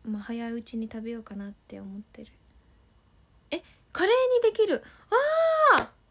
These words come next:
え、すごい。え、すごい。あ、なんかね、今日、その、作ってる時にめっちゃカレーの、カレーもよく実家で作ってて、あの、肉じゃがもよく実家で作ってたから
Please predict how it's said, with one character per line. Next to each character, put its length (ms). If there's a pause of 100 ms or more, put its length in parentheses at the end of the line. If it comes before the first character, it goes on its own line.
(320)
え、 80 (300)
す 260
ご 100 (240)
い。 80 (540)
え、 180
す 260
ご 320
い。 120 (760)
あ、 140 (400)
な 140
ん 80
か 160
ね、 360
今 540
日、 40 (380)
そ 140
の、 180 (560)
作 340
っ 40
て 100
る 140
時 260
に 380
め 140
っ 60 (580)
ち 80
ゃ 60
カ 200
レ 240
ー 20
の、 300 (1300)
カ 140
レ 140
ー 40
も 60
よ 120
く 100
実 260
家 100
で 60
作 200
っ 20
て 200
て、 480
あ 60
の、 260
肉 280
じ 80
ゃ 80
が 120
も 120
よ 80
く 100
実 220
家 100
で 160
作 200
っ 20
て 180
た 140
か 160
ら 360